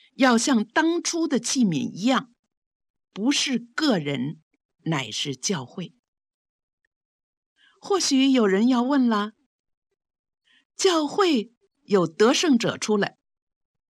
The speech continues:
这是什么意思呢？不错，教会需要有得胜者出来，但是得胜者的见证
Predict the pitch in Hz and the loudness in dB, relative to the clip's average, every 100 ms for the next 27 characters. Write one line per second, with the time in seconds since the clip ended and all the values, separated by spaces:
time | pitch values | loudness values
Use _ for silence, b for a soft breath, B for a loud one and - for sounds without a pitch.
0 | _ _ _ _ _ - 440 392 359 285 | _ _ _ _ _ -2 2 2 4 4
1 | 311 320 320 - 262 269 269 - _ _ | 4 2 0 2 2 2 0 -6 _ _
2 | _ _ _ _ _ _ _ _ _ _ | _ _ _ _ _ _ _ _ _ _
3 | _ _ _ - 160 - 156 - _ _ | _ _ _ -10 -8 -8 -10 -14 _ _
4 | _ B B B - 381 311 - 339 226 | _ B B B 2 4 2 0 2 2
5 | - 262 277 208 175 127 - 151 - 190 | 2 2 4 4 2 0 0 0 0 -2
6 | 147 - - 151 143 - _ _ _ 294 | -4 -8 -10 -10 -10 -12 _ _ _ 2
7 | 247 240 202 226 254 - 370 247 165 151 | 4 2 0 4 4 4 0 2 0 -2
8 | 180 262 220 180 180 147 | -2 0 0 0 -2 -4